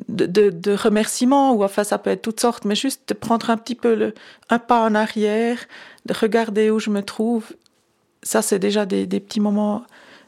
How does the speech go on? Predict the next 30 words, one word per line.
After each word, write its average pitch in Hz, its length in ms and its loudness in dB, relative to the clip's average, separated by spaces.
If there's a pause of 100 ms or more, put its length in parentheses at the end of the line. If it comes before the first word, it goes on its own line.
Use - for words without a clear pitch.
importants 214 500 0
pour 220 180 -4
moi, 190 260 0
de, 180 160 -4
de, 185 320 -8
pour - 220 -6
pas 196 180 2
se 196 140 -4
laisser 196 320 -2
emporter. 208 680 -2 (1040)
Et 202 40 0
puis 208 260 0
après, 202 240 0
dans 208 140 0
la 185 100 2
mesure 214 340 0
du 214 100 0
possible, 196 560 -4
j'essaye 190 500 -2
vraiment 196 400 -2
de, 180 360 -2 (640)
de 196 80 -2
dégager 196 400 0
chaque 196 260 -2
jour 202 280 -2 (240)
quand 190 140 0
même 190 260 0
des 185 100 0
moments 185 480 0
de, 208 180 -6